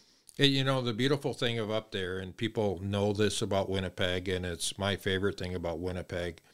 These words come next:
is at any moment that next bite could be a fourteen, fifteen, sixteen pound walleye, 'cause there's a lot of 'em swim around in there, and that potential is there. And just that excitement, even if you sit there all day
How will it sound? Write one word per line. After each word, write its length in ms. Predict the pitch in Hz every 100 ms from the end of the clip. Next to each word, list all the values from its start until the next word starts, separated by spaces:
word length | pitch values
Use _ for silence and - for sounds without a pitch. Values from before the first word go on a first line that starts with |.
| _ _ _ _
is 540 | 98 95 92 85 - -
at 200 | 101 95
any 260 | 117 131 156
moment 480 | 143 110 95 85 -
that 180 | 92 85
next 440 | 104 117 - -
bite 320 | 110 92 85 - _ _ _ _ _ _ -
could 260 | - 113 104
be 500 | 110 98 92 87 87 - _ _
a 140 | 92 78 _ _
fourteen, 640 | - 117 - 104 90 73 73
fifteen, 480 | 110 95 - 92 80
sixteen 580 | - 107 - - 104 87
pound 280 | - 95 87
walleye, 420 | 82 85 76 71 -
'cause 180 | 85
there's 180 | 101 90
a 60 | 87
lot 240 | 90 101
of 140 | 110 107
'em 120 | 95
swim 300 | - 139 147
around 320 | 160 180 117
in 140 | 98
there, 280 | 90 85 82 - - _ _ _ - -
and 160 | 101
that 160 | 95 -
potential 560 | 92 - 110 - 95
is 140 | 92 82
there. 340 | 95 80 71 _ _ _ _
And 180 | 104 90
just 280 | 110 104 113
that 160 | 101
excitement, 580 | 92 - 107 120 92 87
even 240 | 104 120
if 180 | 123 -
you 80 | 101
sit 220 | - 120
there 160 | - 85
all 180 | 110 147
day 520 | 98 95 98 76